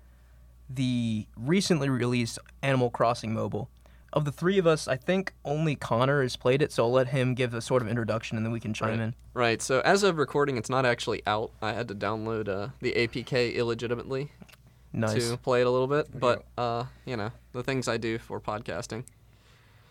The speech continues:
Speaker 2: So, um, the reason I think, uh, it, you know, it's, it's Animal Crossing, so it converted fairly well. They basically took Animal Crossing and they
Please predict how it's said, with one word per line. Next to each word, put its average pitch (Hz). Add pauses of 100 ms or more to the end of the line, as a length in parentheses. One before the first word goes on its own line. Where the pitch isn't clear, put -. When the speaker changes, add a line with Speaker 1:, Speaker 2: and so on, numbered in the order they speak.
(120)
Speaker 2:
So, 165
um, 151 (260)
the 156
reason 262
I 247
think, 180
uh, 95
it, 113
you 123
know, 98
it's, 143
it's 165
Animal 135
Crossing, 95
so 117 (220)
it 120 (380)
converted 139
fairly 135
well. 123
They 117
basically 120
took 131
Animal 120
Crossing 123
and 113
they 110